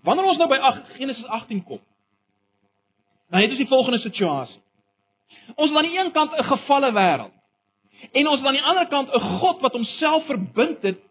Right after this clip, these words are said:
aan een man in sy nageslag in 'n verbondsverhouding. En hy's op pad na iets groter.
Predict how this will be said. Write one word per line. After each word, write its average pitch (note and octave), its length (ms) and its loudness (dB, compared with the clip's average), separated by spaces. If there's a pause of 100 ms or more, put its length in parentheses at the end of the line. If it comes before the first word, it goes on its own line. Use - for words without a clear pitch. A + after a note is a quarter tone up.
(1800)
aan G3 180 -8
een E4 220 -2
man B3 180 4
in A#3+ 120 -4
sy A3 140 0
nageslag F3+ 720 -2 (3500)
in F3+ 100 -8
'n G#3+ 60 -4
verbondsverhouding. D3 960 -4 (1700)
En F3+ 100 -8
hy's F3+ 100 0
op F3+ 120 -2
pad G3+ 200 0
na F#3 100 -4
iets F3+ 180 -12
groter. D#3 360 -6